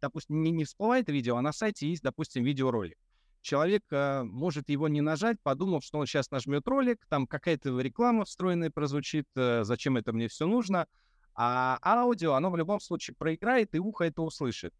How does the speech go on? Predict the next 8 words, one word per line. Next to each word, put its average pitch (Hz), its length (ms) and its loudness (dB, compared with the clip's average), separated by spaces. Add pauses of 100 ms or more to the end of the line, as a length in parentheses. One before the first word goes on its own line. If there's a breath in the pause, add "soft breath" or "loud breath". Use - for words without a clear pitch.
Да, 185 140 4
человек 165 400 0
может 139 280 -2
сделать 143 380 0
на 127 220 0
компьютере 143 580 -2
звук 127 340 -6 (140)
тише, 123 640 -2